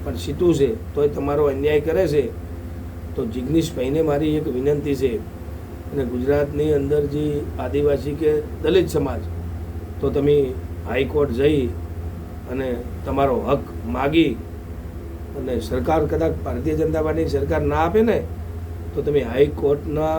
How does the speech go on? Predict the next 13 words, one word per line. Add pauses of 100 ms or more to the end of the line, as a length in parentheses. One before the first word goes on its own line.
(120)
દરવાજા
ખખડાઈ (680)
અને
જે
સહકારી
માળખામાં
તમારી
જે
સીટો (100)
આવે
છે, (720)
એમાં
તમારો